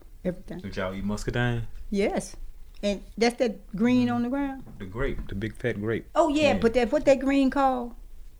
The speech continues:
Speaker 2: What?
Speaker 1: It, m-, my brother used to walk in his sleep and have, like, s-, sleep, and we had to go out and my m-,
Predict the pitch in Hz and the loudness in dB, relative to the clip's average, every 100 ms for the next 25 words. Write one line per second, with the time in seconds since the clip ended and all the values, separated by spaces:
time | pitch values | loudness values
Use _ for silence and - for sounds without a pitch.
0 | - - - - - - 113 113 - - | -18 -18 -16 -16 -16 -16 -14 -14 -14 -16
1 | - - - - - - - - - - | -14 -12 -10 -10 -12 -12 -14 -18 -18 -18
2 | - 240 - 240 - 208 220 214 190 262 | -10 -8 -6 -8 -10 0 4 4 4 2
3 | 226 208 214 196 226 226 208 165 208 - | 2 0 -2 -2 0 0 -2 -2 -2 -2
4 | - 254 202 - - - - - - - | 0 2 2 -2 -16 -16 -14 -12 -14 -12
5 | - - - 202 190 208 190 190 190 - | -14 -12 -4 -2 2 2 0 -2 -6 -10
6 | - - - - - - 247 262 - - | -14 -14 -12 -12 -12 -4 -4 -4 -12 -18
7 | - 214 214 233 240 196 220 214 196 190 | -10 -2 2 6 4 4 2 4 2 0
8 | 185 190 190 | 0 -2 -4